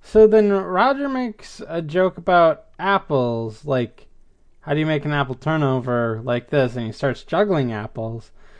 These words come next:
And then Mo makes a joke about, like, "What do you call a s-, sour apple?" or, like, something, "A crab apple," which is what you're gonna be when I win here, and starts juggling as well. And A, I'm going to assume native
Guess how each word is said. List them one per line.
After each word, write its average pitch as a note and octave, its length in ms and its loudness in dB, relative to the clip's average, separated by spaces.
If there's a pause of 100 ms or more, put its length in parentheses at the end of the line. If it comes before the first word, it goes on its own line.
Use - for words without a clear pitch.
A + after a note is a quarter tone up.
(200)
And D3 100 -4
then D#3+ 160 0
Mo F3+ 260 2
makes F#3+ 300 -2
a D3 60 -10
joke D#3 400 0
about, D3 480 4
like, C3+ 160 2
"What C#3 140 2
do D3 40 -2
you C#3+ 80 -2
call C#3 360 2
a - 20 0
s-, - 160 -10 (520)
sour C#3 360 -2
apple?" B2 400 -4
or, A#2+ 340 -4
like, A2 240 -6
something, A#2 480 -10
"A B2 100 -12
crab F3 400 0
apple," C3+ 360 2
which B2 120 -6
is B2 140 -6
what C3 140 -2
you're C#3 160 0
gonna C#3 180 -2
be A#2+ 140 -4
when A2 160 -6
I G#2+ 100 -10
win A#2 560 -6 (580)
here, C3 460 2
and B2 260 -6
starts C#3 300 -4
juggling C3 420 0
as A2+ 160 -8
well. B2+ 520 2 (520)
And E3+ 440 0 (880)
A, A3+ 480 -2
I'm F3+ 360 -6
going G#3+ 500 -2
to A3+ 320 -6
assume A3+ 1120 -6
native C#4 720 -4